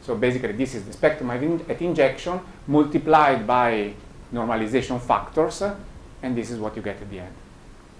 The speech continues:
rather than this integral due to the losses of energy. So the spectrum of antiprotons is not degraded too much by the propagation. This is, uh, these are examples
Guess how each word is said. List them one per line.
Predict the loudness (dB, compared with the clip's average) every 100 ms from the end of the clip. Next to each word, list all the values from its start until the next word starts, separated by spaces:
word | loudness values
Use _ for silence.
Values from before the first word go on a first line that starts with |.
| -20 -20 -18
rather | -10 -8 -8
than | -10 -10 -10
this | -10 -10
integral | -10 -10 -8 -4 -4 -4 -10
due | -10 -10 -8
to | -6
the | -6 -8 -8
losses | -6 -6 -8 -12
of | -10
energy. | -12 -12 -12 -14 -18 -20 -20 -20 -20 -20 -20 -20 -20 -20 -20 -20 -18 -18
So | -16 -14
the | -12
spectrum | -6 -6 -6 -8
of | -6 -4
antiprotons | -4 -2 -4 -4 -8
is | -6
not | -2 -2 -2
degraded | -2 2 2 2 -2
too | -2
much | 0 -2 -4 -10 -14 -14 -16 -12
by | -10
the | -10
propagation. | -10 -10 -12 -12 -14 -6 -6 -6 -10 -16 -16 -18 -18 -20 -20 -20 -20 -20 -18 -18 -16 -14 -10 -8 -6 -6 -4 -8 -6
This | -4 -2
is, | -2 -2 0
uh, | 2 2 0 -2 -2
these | -4 -2
are | -4
examples | -2 -2 -2 0 -2 -2